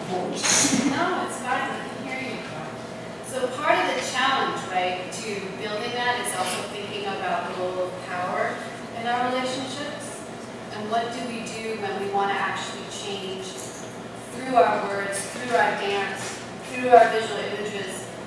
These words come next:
Speaker 2: that sense of what could be?
Speaker 1: Yes. Imagination, <clears throat> imagination has to do with possibility. What, what might be. What,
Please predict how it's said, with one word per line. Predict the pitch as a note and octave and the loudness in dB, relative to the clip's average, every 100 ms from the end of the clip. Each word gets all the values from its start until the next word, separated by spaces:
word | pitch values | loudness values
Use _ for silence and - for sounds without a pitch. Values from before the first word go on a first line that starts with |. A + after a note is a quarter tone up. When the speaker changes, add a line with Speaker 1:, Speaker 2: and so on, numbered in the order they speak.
| - - - | -10 -10 -4
Speaker 2:
that | - - - | 0 0 0
sense | A3+ G#3+ G#3+ | 0 -2 -2
of | G#3 | -4
what | G#3 G#3 G#3+ | -2 -2 -2
could | A3+ G3+ - F#3+ | -6 -6 -6 -6
be? | - - - - - - - - - | -6 -6 -8 -10 -10 -8 -8 -8 -8
Speaker 1:
Yes. | - - - - - - - - - - - - - | -8 -6 -4 -6 -6 -8 -10 -10 -10 -10 -10 -8 0
Imagination, | - - A3 - A3 F#3 F#3 - - - - - | 4 6 6 6 6 8 10 12 12 8 4 4
<clears throat> | - - - - - - - - - | 6 12 12 12 10 2 -4 -4 6
imagination | D#3+ - F3+ F3 F3 E3 E3 E3 E3+ C3 - - - - | 12 12 12 10 6 4 8 8 8 6 2 -4 -8 -4
has | - - - D#3+ | 4 8 10 10
to | E3 F3+ | 8 8
do | F3 D#3 - | 6 6 4
with | - - | 0 2
possibility. | - - - C3 - - - - - - - - - E3+ - - - | 4 6 4 2 0 0 -2 -4 -8 -8 -8 -8 -6 -6 -8 -8 -4
What, | E3+ - | -2 4
what | F3+ - F3+ | 8 8 10
might | F3+ F3+ - - - | 10 10 8 4 -2
be. | - - - - - - - - - - | -2 -4 -6 -8 -8 -10 -10 -10 -6 -2
What, | - | -2